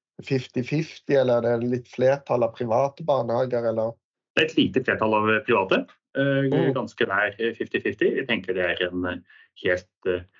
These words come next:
Speaker 2: vi tenker det er en helt, eh, grei fordeling. Eh, vi har ingen,
Speaker 1: Ja.
Speaker 2: eh, vi kommer ikke til å, vi kommer ikke til å styre noe av sammensetningen, eh, der, så lenge det, så lenge det ligger i, i det området. Vi tenker at, eh, her finnes det forskjellige muligheter, og mange som er, vi har veldig, noen veldig gode,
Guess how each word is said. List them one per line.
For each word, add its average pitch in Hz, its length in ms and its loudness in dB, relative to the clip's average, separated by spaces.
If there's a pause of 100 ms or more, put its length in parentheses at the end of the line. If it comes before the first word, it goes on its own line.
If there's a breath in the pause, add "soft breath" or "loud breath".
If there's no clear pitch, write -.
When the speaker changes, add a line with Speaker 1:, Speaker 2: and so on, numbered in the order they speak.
(120 soft breath)
Speaker 2:
vi 107 80 -2
tenker 95 260 -2
det 87 100 2
er 85 120 -6
en 92 100 -4
helt, - 360 -10
eh, 87 240 -2
grei 87 260 -2
fordeling. 95 460 -2 (320)
Eh, 98 240 -2
vi 98 60 -2
har 98 80 0
ingen, 127 340 0
Speaker 1:
Ja. 92 60 0 (340)
Speaker 2:
eh, - 60 -6
vi 113 100 2
kommer 113 180 0
ikke 107 200 -4
til 110 80 0
å, 107 100 -2
vi 131 100 2
kommer 135 160 2
ikke 135 160 -4
til 123 100 0
å - 60 -6
styre 101 400 0
noe 90 240 -2
av 92 140 0
sammensetningen, 95 840 -6 (380 loud breath)
eh, 90 320 0
der, 104 280 0
så - 160 -8
lenge 87 180 -2
det, 87 340 -2
så - 80 -8
lenge 87 140 -2
det 87 80 0
ligger 82 300 -6
i, 87 100 0 (180)
i 87 240 0
det 87 140 -2
området. 82 420 -8
Vi - 80 0
tenker 95 280 -4
at, - 200 -10
eh, 92 260 0 (420 loud breath)
her 92 200 -2
finnes 110 160 -2
det 120 160 0
forskjellige 104 360 0
muligheter, 92 440 0
og 131 280 0
mange 123 300 -2
som 98 180 -4
er, 101 200 0
vi 107 100 -2
har 113 140 0
veldig, 101 580 -2
noen 113 140 -4
veldig 101 280 0
gode, 98 360 0